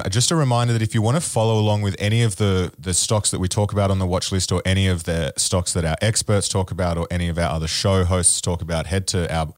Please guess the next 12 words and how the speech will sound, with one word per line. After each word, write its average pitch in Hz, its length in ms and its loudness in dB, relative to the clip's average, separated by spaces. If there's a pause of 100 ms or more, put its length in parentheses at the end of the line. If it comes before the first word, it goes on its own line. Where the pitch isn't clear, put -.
our 85 160 2
website, 82 580 0
brand 87 220 0
new 80 140 2
website, 80 420 0
and 73 100 -2
there's 78 160 -2
a, 76 220 -2 (100)
a 80 120 -6
beautiful 82 520 -4
page 76 360 -4
with 76 120 -4